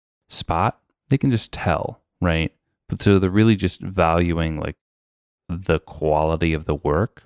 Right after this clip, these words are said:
But the more spots you have and the bigger the brands are, the more recognizable the brands are, and the more famous the actors are,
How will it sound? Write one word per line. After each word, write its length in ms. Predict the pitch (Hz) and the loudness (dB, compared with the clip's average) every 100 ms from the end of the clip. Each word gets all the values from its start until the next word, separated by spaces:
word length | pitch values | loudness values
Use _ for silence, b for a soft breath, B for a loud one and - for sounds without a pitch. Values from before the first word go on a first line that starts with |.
| _ | _
But 220 | - - | -6 -6
the 80 | - | -2
more 800 | 87 90 95 110 123 127 123 123 _ _ _ _ _ _ _ _ | 0 0 2 2 2 0 0 -4 _ _ _ _ _ _ _ _
spots 440 | - - 92 92 | -8 0 2 2
you 100 | 110 | -2
have 580 | 95 87 80 76 78 76 - | -2 -2 -2 -2 -4 -8 -12
and 240 | 92 87 78 | -6 -4 -4
the 60 | |
bigger 420 | 85 95 92 104 | -6 -2 0 2
the 120 | 98 95 | 0 -2
brands 560 | - 90 90 90 90 | -2 0 2 0 0
are, 220 | 82 78 | -4 -6
the 80 | 76 | -8
more 240 | 80 82 80 | -2 -2 -2
recognizable 920 | 73 85 - 85 85 82 87 87 85 | 0 -2 -2 -8 -4 -2 -2 -2 -4
the 120 | 82 | -4
brands 440 | 73 78 76 78 78 | -4 -6 -4 -6 -6
are, 420 | 76 76 76 - _ _ _ _ | -6 -6 -8 -10 _ _ _ _
and 260 | - 85 82 _ _ _ _ _ _ _ | -4 -2 -4 _ _ _ _ _ _ _
the 60 | - | -2
more 220 | 92 90 | 2 0
famous 600 | - - 85 82 82 - | -2 -4 -2 -2 -4 -4
the 160 | - 78 | -4 -2
actors 460 | 78 - 67 - | -4 -8 -8 -6
are, 420 | 65 - - - | -6 -6 -8 -10